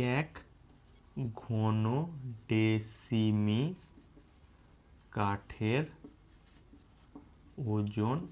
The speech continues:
কত বলেছিলাম এক ঘন ডেসিমির জন্য? ওয়ান পয়েন্ট ফাইভ কেজি, ঠিক আছে? এবার আমার কত ঘন ডেসিমি কাঠ বেরিয়েছে, মানে টোটালটা পাই আর স্কয়ার এইচ, তাহলে ওই কি নিয়মের মতো পাই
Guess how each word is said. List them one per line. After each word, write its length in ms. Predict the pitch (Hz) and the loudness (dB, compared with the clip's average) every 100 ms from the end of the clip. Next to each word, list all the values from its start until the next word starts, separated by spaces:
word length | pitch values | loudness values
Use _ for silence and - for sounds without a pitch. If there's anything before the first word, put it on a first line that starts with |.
| - - - - - - - - - - - - | -14 -20 -20 -20 -20 -20 -20 -20 -20 -20 -20 -8
কত 120 | 123 131 127 | -4 0 2
বলেছিলাম 360 | 127 123 117 107 104 | 2 0 -2 0 0
এক 60 | 107 | 2
ঘন 80 | 104 104 | 2 2
ডেসিমির 280 | 104 107 104 | 0 0 0
জন্য? 120 | 107 139 135 | 0 -2 -2
ওয়ান 140 | 110 110 | -2 -2
পয়েন্ট 180 | 110 110 | -2 -2
ফাইভ 140 | 117 117 - | -4 -4 -4
কেজি, 220 | 110 113 - - - - - - - - 285 - - - - - - | -4 -4 -10 -18 -20 -20 -18 -18 -18 -18 -20 -20 -20 -20 -20 -20 -14
ঠিক 120 | - 120 | -6 -4
আছে? 120 | 123 135 - - - - | -4 -8 -16 -20 -12 -2
এবার 140 | 104 101 | 0 0
আমার 140 | 107 107 120 | 0 -2 -2
কত 180 | 120 - 127 | -2 0 0
ঘন 120 | 120 131 127 | 0 0 0
ডেসিমি 240 | 127 123 120 | -2 -2 0
কাঠ 120 | 117 117 | 0 2
বেরিয়েছে, 340 | 113 107 107 101 110 | 2 0 -2 -6 -4
মানে 140 | 101 104 | -4 -2
টোটালটা 440 | 113 113 113 110 110 - - - - - - - - - - | -2 0 -2 -2 -6 -10 -20 -20 -20 -20 -20 -20 -20 -18 2
পাই 120 | 107 107 | 4 4
আর 60 | 107 | 2
স্কয়ার 220 | - 110 101 | 0 0 0
এইচ, 80 | 101 - | -2 -2
তাহলে 160 | 98 95 | 0 6
ওই 80 | 107 107 | 4 4
কি 80 | 113 | 2
নিয়মের 260 | 110 107 104 104 | 4 4 4 2
মতো 180 | 104 104 - - | 0 -4 -6 -4
পাই 240 | 101 101 | -2 0